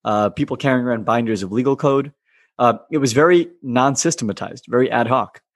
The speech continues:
Different inspectors would interpret codes differently. Uh, enforcement was very, um, varied. Um, and, and as a result, um, the entire edifice of, uh, of regulation and compliance was, was,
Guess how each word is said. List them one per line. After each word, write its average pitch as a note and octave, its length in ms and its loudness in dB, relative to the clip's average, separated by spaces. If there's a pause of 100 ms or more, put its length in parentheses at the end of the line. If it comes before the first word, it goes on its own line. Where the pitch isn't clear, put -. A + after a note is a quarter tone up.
(200)
Different C#3 260 0
inspectors B2 500 -2
would A2+ 100 -2
interpret A2 400 -4
codes A#2+ 260 2
differently. A2+ 540 -6 (300)
Uh, A2+ 180 -2
enforcement B2+ 640 0
was A2 220 -4
very, A2+ 680 0
um, G2 520 -4 (1120)
varied. G#2 480 0 (340)
Um, F#2+ 480 -16 (340)
and, B2 400 -2
and C#3 140 -2
as E3 160 2
a D3 60 0
result, C3 520 2 (360)
um, A2+ 500 2
the C3 140 0
entire D3+ 440 0
edifice C3+ 580 0
of, A2+ 360 -4
uh, A2 300 0 (100)
of G2+ 120 -4
regulation B2 500 2
and G#2+ 100 -10
compliance B2+ 640 0
was, G#2 360 -6
was, G#2+ 440 -6